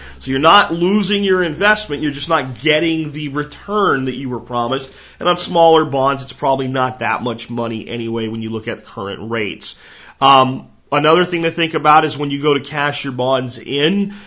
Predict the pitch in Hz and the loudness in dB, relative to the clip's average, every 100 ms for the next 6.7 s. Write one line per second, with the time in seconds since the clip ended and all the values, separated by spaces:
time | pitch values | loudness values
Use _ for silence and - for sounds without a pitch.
0 | - - 127 123 123 127 135 139 143 151 | -14 -2 4 4 4 2 -2 -2 2 0
1 | 147 151 139 147 143 135 143 131 143 131 | 0 -6 -2 0 0 -2 -8 -4 -2 -2
2 | 127 - 143 135 117 - 135 135 131 123 | -4 -6 -6 -6 -8 -4 -4 -4 -6 -8
3 | 127 135 135 131 127 127 123 131 131 123 | -8 -4 0 2 2 0 0 -2 -2 -2
4 | 123 127 123 123 117 135 127 120 - 131 | -4 -2 -2 -2 -4 -4 -4 -4 -4 -2
5 | 127 123 123 127 117 113 113 123 127 120 | -2 -2 -6 -4 -2 -4 -2 -2 -2 -2
6 | 123 120 120 117 120 117 | -4 0 2 2 0 -4